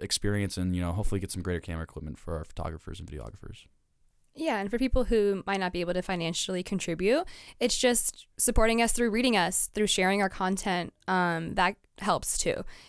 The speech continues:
Speaker 2: You know, um, you don't necessarily have to donate to the cause if you can't, but, you know, just increasing our,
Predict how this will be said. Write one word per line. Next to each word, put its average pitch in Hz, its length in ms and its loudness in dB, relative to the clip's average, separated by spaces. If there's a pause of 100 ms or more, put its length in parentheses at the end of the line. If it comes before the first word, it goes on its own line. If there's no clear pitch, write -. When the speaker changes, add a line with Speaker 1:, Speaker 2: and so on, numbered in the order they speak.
(120)
Speaker 2:
You 185 100 0
know, 170 380 2
um, 175 200 2
you 202 120 2
don't 202 100 2
necessarily 190 480 4
have 185 160 -4
to 180 80 -8
donate 165 280 -2
to - 60 -4
the 180 60 -4
cause 175 260 -4
if 180 120 -8
you 175 60 -10
can't, - 360 -6
but, 185 320 0 (100)
you 196 120 -6
know, 175 100 -2
just 190 160 0
increasing 208 480 0
our, 175 260 4